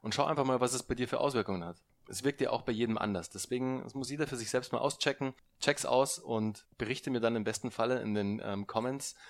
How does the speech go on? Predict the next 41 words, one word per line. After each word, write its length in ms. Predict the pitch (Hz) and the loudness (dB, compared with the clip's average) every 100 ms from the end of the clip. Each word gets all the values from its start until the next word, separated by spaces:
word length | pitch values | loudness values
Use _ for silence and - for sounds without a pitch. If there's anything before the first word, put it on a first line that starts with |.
| - - | -20 -8
wie's 160 | 127 | -6
bei 80 | 131 | -2
dir 120 | 120 | -2
funktioniert 400 | 131 113 123 98 | -2 -2 -2 -2
hat. 120 | 85 - _ _ | -2 -8 _ _
Raphael, 440 | 113 - 113 101 - - _ _ | 2 4 4 2 -2 -18 _ _
was 260 | - 139 - | 0 0 2
ihr 140 | 139 | 2
sehr 180 | 110 135 | 4 4
gut 200 | 151 - | 4 2
macht, 240 | 117 147 - - _ | 0 0 -6 -20 _
und 260 | 117 107 104 _ _ | -2 -2 -4 _ _
das 320 | 117 - - _ | -8 -8 -8 _
verfolge 380 | - 117 120 143 | -10 -2 2 2
ich 100 | 139 | 2
auch 120 | 127 | 0
schon 180 | - 131 | 0 0
seit 180 | 120 120 | 0 2
einer 220 | 123 117 | 4 2
geraumen 420 | 110 98 117 127 - | 2 2 2 2 -2
Zeit, 440 | 110 123 143 - - | 0 0 -2 -8 -2
euer 160 | 104 | 0
Content-Marketing. 880 | - 135 127 92 85 85 - 92 95 _ _ _ - | 0 -2 -2 -4 -4 -6 -8 -10 -12 _ _ _ -8
Also 180 | 98 107 | -4 -4
ich 100 | - | 4
feiere 260 | 127 139 | 6 8
euer 160 | 123 120 | 6 4
Content-Marketing 720 | 131 127 123 113 113 - 110 | 4 0 -2 0 -2 -2 -6
total. 320 | 104 101 117 | -4 -2 -2
Ihr 120 | 110 104 | -2 2
seid 220 | 117 120 | 2 2
ja 80 | 117 | -2
echt 220 | 120 - | -4 -6
umtriebig. 480 | 135 131 123 110 110 | -8 -6 -4 -2 0
Ihr 80 | 107 | 2
macht 300 | 110 - - | 2 0 2
Vlogs, 480 | 110 120 - - - - - - | 6 6 4 -4 -6 -18 -18 -4
ähm, 240 | 107 107 | 0 0
ihr 80 | 113 | 2
macht 240 | 117 - - | 0 0 -2
Podcasts, 840 | 139 - 127 127 120 - - | -2 -2 2 2 2 -4 -8